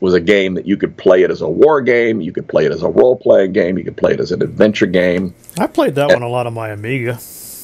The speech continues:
Speaker 1: Yeah?
Speaker 2: Yeah.
Speaker 1: Yeah, it was a, it was
Speaker 2: Fond
Speaker 1: an in-
Speaker 2: memories.
Speaker 1: It was a good, I thought it was a good game.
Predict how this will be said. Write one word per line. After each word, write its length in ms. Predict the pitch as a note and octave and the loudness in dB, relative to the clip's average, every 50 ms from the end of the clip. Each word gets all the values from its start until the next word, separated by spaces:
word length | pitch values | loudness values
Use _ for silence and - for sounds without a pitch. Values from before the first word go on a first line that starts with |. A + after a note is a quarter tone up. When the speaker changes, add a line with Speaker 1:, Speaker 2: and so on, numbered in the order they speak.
| - - - - - | -20 -18 -4 0 2
Speaker 1:
Yeah? 280 | A2 A2+ A#2 C#3+ F3 - _ _ _ _ _ _ _ _ _ _ _ - | 2 4 2 0 -4 -8 _ _ _ _ _ _ _ _ _ _ _ -14
Speaker 2:
Yeah. 220 | D3+ B2+ A#2+ A#2+ A#2 - _ _ _ _ _ _ _ _ _ _ _ _ - C3+ | -12 -10 -10 -10 -12 -16 _ _ _ _ _ _ _ _ _ _ _ _ -2 2
Speaker 1:
Yeah, 140 | A2 A2 A2+ | 4 4 4
it 80 | C3+ | 4
was 120 | F#3 F#3 D#3+ | 2 2 2
a, 220 | D3 C3+ B2 C#3+ - | 2 2 2 2 2
it 80 | - F#3+ | 2 4
was 160 | - - D#3+ | 4 6 6
Speaker 2:
Fond 60 | D3+ | 4
Speaker 1:
an 80 | C3 C3 | 4 2
in- 40 | B2+ | 0
Speaker 2:
memories. 440 | B2+ B2+ A#2+ A#2+ B2 A#2 - - - _ _ _ _ _ _ _ _ - | -2 -2 -4 -6 -6 -6 -8 -12 -14 _ _ _ _ _ _ _ _ 0
Speaker 1:
It 120 | C#3 F#3 | 2 2
was 120 | F#3+ C#3+ B2 | 4 4 2
a 60 | A2+ | 2
good, 220 | G2+ A2 F2+ - - | 2 0 0 0 0
I 140 | D3+ G3+ | -2 0
thought 140 | A3 - B2+ | 2 2 0
it 20 | A2 | 0
was 120 | A2 F#2 | -2 -2
a 40 | F2+ | -2
good 180 | F#2+ F2 D#2 | -2 -2 -2
game. 340 | D#2+ E2+ D#2 C#2+ C2+ - - | -4 -6 -6 -6 -8 -10 -12